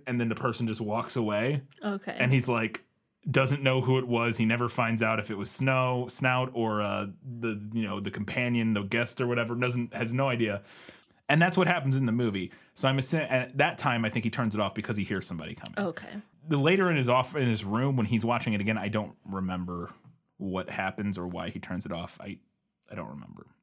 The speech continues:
Speaker 1: I'm sorry, 'cause I don't remember from the movie, and he, I, he doesn't
Speaker 2: I think he only watches it once in the movie.
Speaker 1: No, I'm, like, ninety-nine percent sure he turns it on again in his room later and watches
Speaker 2: I
Speaker 1: more of
Speaker 2: don't
Speaker 1: it.
Speaker 2: remember
Speaker 1: I coulda
Speaker 2: that.
Speaker 1: swore, but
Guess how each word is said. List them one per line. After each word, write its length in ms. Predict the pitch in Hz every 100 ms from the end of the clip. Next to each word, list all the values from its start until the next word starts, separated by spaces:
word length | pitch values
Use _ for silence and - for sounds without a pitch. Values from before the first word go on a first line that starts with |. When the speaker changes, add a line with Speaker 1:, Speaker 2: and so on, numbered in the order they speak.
| _ _ _ _ _
Speaker 1:
I'm 120 | 139
sorry, 240 | - - 139 _
'cause 140 | - 123
I 80 | 131
don't 100 | 135
remember 240 | 139 131
from 180 | - 110
the 80 | 92
movie, 460 | 107 104 92 92
and 140 | 113 113
he, 120 | 127
I, 120 | 123
he 200 | 123 151
doesn't 320 | 143 139 127 -
Speaker 2:
I 80 | -
think 180 | 330 370
he 80 | 269
only 180 | 233 180
watches 360 | 190 240 185
it 80 | 160
once 320 | 170 208 175
in 100 | 190 104
the 60 |
movie. 440 | 95 69 - 104 143
Speaker 1:
No, 160 | 139
I'm, 280 | 143 151 147
like, 200 | 139 117
ninety-nine 340 | 123 117 110
percent 300 | 104 98 107
sure 180 | - 98
he 140 | 98 95
turns 320 | 120 107 107
it 20 |
on 140 | 101
again 200 | 92 92
in 100 | 92 92
his 180 | 92
room 220 | 95 95 90
later 220 | 90 90
and 140 | 87
watches 460 | 87 90 90 82 -
Speaker 2:
I 40 |
Speaker 1:
more 140 | 90 87
of 40 | 160
Speaker 2:
don't 100 | 185
Speaker 1:
it. 100 | -
Speaker 2:
remember 380 | 151 175 -
Speaker 1:
I 40 | 202
coulda 180 | 190 98
Speaker 2:
that. 80 | -
Speaker 1:
swore, 340 | 107 92 90
but 220 | 95 92